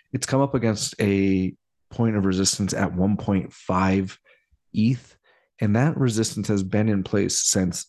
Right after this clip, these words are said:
early November of this year. So I was just looking at the listing, sorting through it. Uh, I'm, you know, not buying it, but at the same time, the, you know, if it is a, a project you're looking at, there could be, uh, once it breaks through one point five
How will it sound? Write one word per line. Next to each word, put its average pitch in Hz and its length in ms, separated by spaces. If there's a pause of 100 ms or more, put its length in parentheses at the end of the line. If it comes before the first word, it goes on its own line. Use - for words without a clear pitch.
early 104 600 (180)
November 95 920
of 95 180
this 95 220
year. 95 300
So 98 320 (460)
I 104 80
was 120 80
just 113 140
looking 117 200
at 110 120
the 110 80
listing, 110 360
sorting 107 340
through 107 300
it. 104 80 (560)
Uh, 95 340 (220)
I'm, 101 360
you 113 120
know, 98 140
not 98 340
buying 113 380
it, 110 180
but 90 200 (440)
at 104 200
the 98 140
same 104 280
time, 98 540 (280)
the, 104 140
you 101 100
know, 90 340
if 104 220
it 101 140
is 101 180
a, 92 300
a 98 400
project 110 500
you're 104 140
looking 107 340
at, 123 180 (540)
there 107 120
could 113 200
be, 101 360
uh, 92 220
once 110 200
it 110 60
breaks 107 220
through 107 200
one 98 160
point 98 200
five 98 360